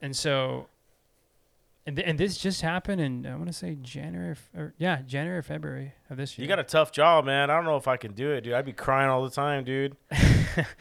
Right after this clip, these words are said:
Speaker 1: It's, it, listen, man, I, it re-, that's a, that's a good, um,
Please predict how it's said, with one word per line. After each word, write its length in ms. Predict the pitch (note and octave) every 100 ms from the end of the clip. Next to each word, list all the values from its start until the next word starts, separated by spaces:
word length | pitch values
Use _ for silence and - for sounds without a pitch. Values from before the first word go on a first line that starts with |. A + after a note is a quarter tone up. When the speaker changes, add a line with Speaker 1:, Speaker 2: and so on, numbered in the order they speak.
| - - -
Speaker 1:
It's, 220 | D#3+ - G3
it, 160 | G3 E3
listen, 300 | D#3+ - A#2+
man, 220 | A#2+ A#2+ -
I, 60 | - -
it 80 | E3
re-, 120 | F#3 -
that's 220 | D3+ -
a, 80 | D3+
that's 320 | C#3 C3+ B2+
a 60 | C#3
good, 200 | C3 C3 - -
um, 460 | C3+ B2 A#2+ A#2+